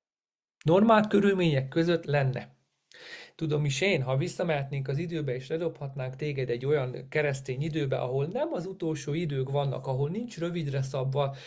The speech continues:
az idő, ahol nem, ne, ahol nem szakad ránk majdnem az egész menny, mert visszajön Jézus. Már szinte az ég már hajlik, és az Úr már, már szinte jön, jön a lovon, épp hogy vissza tudja valami jót tartani igazából,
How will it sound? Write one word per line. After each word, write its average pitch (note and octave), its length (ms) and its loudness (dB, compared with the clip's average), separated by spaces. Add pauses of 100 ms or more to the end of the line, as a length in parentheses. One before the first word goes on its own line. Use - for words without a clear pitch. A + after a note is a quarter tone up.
(140)
az C3+ 300 0
idő, E3+ 320 -2
ahol D3 300 2
nem, G#3 480 -2
ne, F3 100 0
ahol E3 360 -2
nem A3 280 0
szakad E3+ 440 -4
ránk D#3 320 -2
majdnem D#3 400 -2
az C#3 140 0
egész C#3+ 420 -4
menny, D3 320 -2
mert C3 180 0
visszajön C3+ 480 -6
Jézus. C#3 400 -4 (480)
Már C#3+ 200 4 (140)
szinte F3+ 340 4
az D#3+ 200 6
ég A3+ 240 4
már E3 200 4
hajlik, D3+ 720 2 (260)
és D#3+ 260 2
az D#3 140 2
Úr G#3 200 -2
már, D#3+ 360 2
már D#3 180 -2
szinte E3+ 520 -2 (180)
jön, G#3+ 380 2
jön G#3 240 2
a E3+ 80 4
lovon, E3+ 500 0
épp A3 300 -6
hogy E3+ 140 -4
vissza F#3 400 -6
tudja D#3 400 -6
valami E3 320 -2
jót D#3 180 -6
tartani E3+ 540 0
igazából, D3+ 760 -2